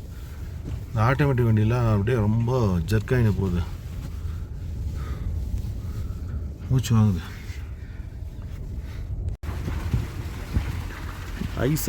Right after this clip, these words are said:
அப்படியே இருக்குது, உருகுது, அப்படியே கட்டி ஆயிடுது. கீழே அந்த ரிவரில் போகிற தண்ணியெல்லாம்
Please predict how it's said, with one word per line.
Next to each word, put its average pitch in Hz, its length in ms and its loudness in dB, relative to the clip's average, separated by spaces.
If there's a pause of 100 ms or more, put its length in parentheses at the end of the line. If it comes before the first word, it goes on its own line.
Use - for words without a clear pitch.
அப்படியே 143 400 6 (460)
இருக்குது, 123 260 0 (160)
உருகுது, 139 380 4
அப்படியே 131 200 2
கட்டி 117 260 4
ஆயிடுது. 95 300 2 (1120)
கீழே 151 260 8
அந்த 127 140 6 (120)
ரிவரில் 143 340 4
போகிற 120 180 4 (120)
தண்ணியெல்லாம் 127 420 2